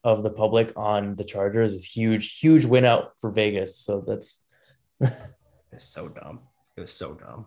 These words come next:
Speaker 1: Yeah, I know. I started Nico Collins. It's not like I'm in the fantasy playoffs anyway, though. So
Speaker 2: Isn't that ex-Michigan player?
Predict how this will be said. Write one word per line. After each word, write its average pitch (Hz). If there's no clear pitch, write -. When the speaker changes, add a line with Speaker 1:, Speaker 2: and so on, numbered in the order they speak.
Speaker 1:
Yeah, 113
I 113
know. 113
I 110
started 123
Nico 113
Collins. 104
It's -
not 107
like 107
I'm 107
in 107
the 104
fantasy 107
playoffs 104
anyway, -
though. -
So -
Speaker 2:
Isn't 127
that 180
ex-Michigan 113
player? 147